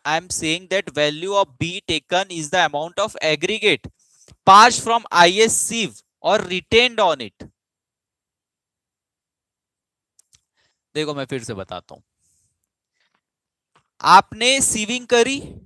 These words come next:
sieving करी, तो क्या होगा, जो हमारा minute powder form में जो हमारा aggregate है, जो नीचे हमारा, आ, नीचे हमारा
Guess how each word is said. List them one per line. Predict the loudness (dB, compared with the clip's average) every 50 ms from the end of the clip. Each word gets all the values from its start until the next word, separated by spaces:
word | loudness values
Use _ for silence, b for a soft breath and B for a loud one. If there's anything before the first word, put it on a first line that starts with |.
| _ _ _ _
sieving | -16 -12 -10 -8 -6 -6 -6 -8 -6
करी, | -2 -2 -2 -2 -2 -6 -12 -18 _ _ _ _ _ _ _
तो | -12 -10
क्या | -4 2 6 6
होगा, | 6 6 6 2 0 0 0 0 -4 _ _ _
जो | -6 -6 -2
हमारा | 0 2 2 2 2
minute | 0 2 2 2 2 2 0 -4 -8 -10 -10 -10 _ _ _ _ _ -4
powder | -2 0 0 2 2 0 0
form | 0 -2 -4 -4 -2
में | -2 -2 -2 -2
जो | -2 -2
हमारा | -2 0 2 2 2
aggregate | 0 0 -2 -4 -6 -4 -4 -4 -4 -4
है, | -6
जो | -6 -6 -6 -6 -6 -8 _ _
नीचे | _ -14 -14 -10 -6 -4 -2 0
हमारा, | 0 0 0 2 2 2 2 2 0 -2 -6 _ _ _ _ _ _ _ _ _ _ _ -6
आ, | -4 -2 0 0 0 -2 -2 -4 -6 _ _ _ _ _ _ _
नीचे | -8 -8 -6 -6 -2 2 2 4
हमारा | 4 4 2 2 4 4 4 6 6 4